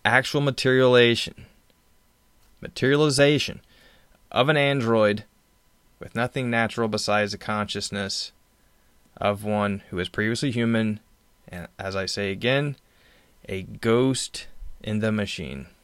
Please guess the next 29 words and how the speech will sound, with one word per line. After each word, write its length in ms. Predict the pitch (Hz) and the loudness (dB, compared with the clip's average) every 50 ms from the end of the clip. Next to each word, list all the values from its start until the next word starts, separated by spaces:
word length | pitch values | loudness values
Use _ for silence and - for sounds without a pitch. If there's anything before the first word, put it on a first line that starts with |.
| _ _ _ _ _ _ _ _ - - _ _ _ | _ _ _ _ _ _ _ _ -20 -20 _ _ _
To 100 | - - | -6 0
my 160 | 135 139 147 | 2 4 4
knowledge, 560 | 147 156 160 170 175 175 175 156 - - - - _ _ _ _ _ _ _ - - _ _ _ | 6 6 6 8 8 6 6 4 2 -6 -10 -14 _ _ _ _ _ _ _ -20 -20 _ _ _
on-the-surface 640 | 110 123 147 165 165 156 - - 143 135 135 127 - | 0 2 4 4 2 2 4 2 2 2 2 4 4
applications 920 | 131 120 - 127 117 - 123 123 123 117 - - 117 113 113 113 110 104 - | 4 4 4 0 -2 0 0 0 0 0 -2 -2 -2 -2 -2 -2 -4 -4 -2
of 160 | - 107 107 | -4 -2 -2
this 120 | 113 104 | -2 -4
technology 760 | - - 113 - - 110 110 110 110 110 107 101 113 113 107 101 | -2 -4 -4 -4 -2 -4 -2 -2 -2 -2 -4 -4 -4 -4 -4 -4
does 200 | 98 98 95 95 | -6 -8 -8 -6
not 240 | 101 98 101 98 | -4 -2 -2 -2
exist 460 | 98 87 92 95 98 101 98 87 - - | -2 -4 -8 -8 -8 -8 -6 -6 -8 -8
yet, 360 | 82 78 65 - - - - _ _ _ _ _ _ _ _ | -8 -10 -10 -10 -12 -16 -18 _ _ _ _ _ _ _ _
but 100 | - - | -4 -2
that, 200 | 107 104 - - | -2 -2 -2 -4
that's 260 | 104 104 - - - | -6 -6 -6 -6 -8
to 260 | - - 113 107 104 | -6 -4 -4 -4 -4
my 340 | 101 101 95 92 92 90 87 - _ _ _ _ _ _ _ _ _ _ _ _ _ _ - | -4 -4 -4 -4 -6 -6 -10 -14 _ _ _ _ _ _ _ _ _ _ _ _ _ _ -8
knowledge. 420 | 104 92 87 85 73 80 - - _ _ _ _ - - - - - - - | -6 -6 -6 -6 -8 -12 -14 -20 _ _ _ _ -20 -20 -20 -20 -20 -6 -2
But 160 | - 117 - | -2 0 2
of 220 | - 120 120 - - | 2 0 0 0 -4
course, 500 | - - 156 160 160 156 - - - - | -2 0 2 2 2 0 -2 -6 -6 -8
it 100 | 107 98 | -6 -6
is 120 | 107 - | -6 -6
possible 600 | - - - 156 156 156 - 180 147 131 135 160 - _ _ _ _ _ _ _ - - _ _ _ _ _ _ _ _ _ _ _ _ _ _ _ _ - | -4 -2 0 2 2 2 0 -2 -2 -2 -2 -4 -6 _ _ _ _ _ _ _ -20 -20 _ _ _ _ _ _ _ _ _ _ _ _ _ _ _ _ -8
this 160 | 113 - - | -6 0 0
application 680 | 110 104 - 113 101 - - 110 107 104 - - 113 | 0 0 0 -4 -6 -4 -2 -2 -2 -2 -2 -4 -4
has 220 | 98 107 101 98 101 | -2 -2 -2 0 0
already 240 | 104 104 104 101 98 | 0 0 0 -2 -4
been 380 | 98 101 98 98 95 95 98 | -4 -4 -4 -4 -6 -8 -10